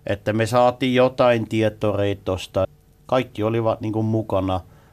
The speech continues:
Informaatio, kun oli niinku vaikea lähettää, ei ollut tekstiviestejä, ei ollut WhatsAppeja ja sinne mentiin ja kolme viikon päästä tultiin takaisin ja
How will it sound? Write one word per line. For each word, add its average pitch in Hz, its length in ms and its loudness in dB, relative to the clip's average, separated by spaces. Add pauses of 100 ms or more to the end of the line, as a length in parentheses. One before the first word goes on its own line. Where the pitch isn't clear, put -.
(180)
Informaatio, 117 880 0
kun 117 180 -2
oli 117 260 2
niinku 117 320 -2
vaikea 117 540 0
lähettää, 110 480 0
ei 104 160 -2
ollut 104 300 -4
tekstiviestejä, 110 920 -4
ei 107 100 0
ollut 110 220 0
WhatsAppeja 107 880 0
ja 101 220 0
sinne 101 400 -4
mentiin 110 720 -2
ja 107 80 -4
kolme 110 460 -2
viikon 107 340 -4
päästä 107 360 -2
tultiin 101 480 -4
takaisin 101 640 -4
ja 98 140 0